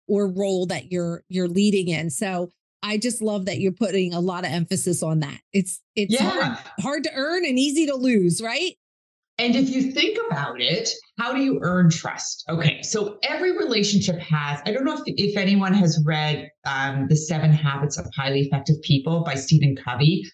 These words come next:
Speaker 1: Yes.
Speaker 2: talks about the emotional bank account, right? Well, we also have a trust account in all of our relationships. So if you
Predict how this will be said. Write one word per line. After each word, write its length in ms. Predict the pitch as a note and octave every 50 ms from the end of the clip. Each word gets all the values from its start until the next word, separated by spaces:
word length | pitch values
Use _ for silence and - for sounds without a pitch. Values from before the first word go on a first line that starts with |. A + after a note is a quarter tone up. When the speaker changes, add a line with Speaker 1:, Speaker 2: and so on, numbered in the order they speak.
| _ -
Speaker 1:
Yes. 280 | D#3+ D#3+ F#3+ F3 - -
Speaker 2:
talks 400 | - - B3 D4+ D#4 - - E4+
about 400 | D#4+ - G3 D#3 D3 C#3+ - - C#3+ C3
the 160 | D#3 D#3+ D#3
emotional 580 | D3+ D3 C#3 C3+ C#3 D3+ D#3 - - E3 - -
bank 220 | C#3 C3+ C#3 -
account, 480 | - - - - A#2 A2 F#2+ D#2+ D#2 E2+ - _ _ _ _ _ -
right? 220 | D#3 D#3+ E3+ F3+ F#3+
Well, 100 | G#3+ G#3
we 180 | F#3+ G#3 G3+ -
also 300 | - G3+ A3 A3 - B3
have 340 | B3 - F#3+ F#3 F3 E3+ E3+
a 80 | F3 - -
trust 400 | - - E3 D3+ D3+ - - E3+
account 340 | D#3+ - F3+ F#3 G3+ G3 G#3+
in 80 | G#3+
all 160 | G#3 G3+ G3+
of 80 | G3+ G3+
our 140 | G#3 G3+ G3+
relationships. 840 | G#3 G#3 G#3+ G#3+ G#3+ G#3 A3 A3 G3 - A3+ G#3+ G#3+ G#3+ - - - _ _ _ _ _ _ _ -
So 220 | - B3 A3 G#3+
if 60 | - A3
you 80 | G3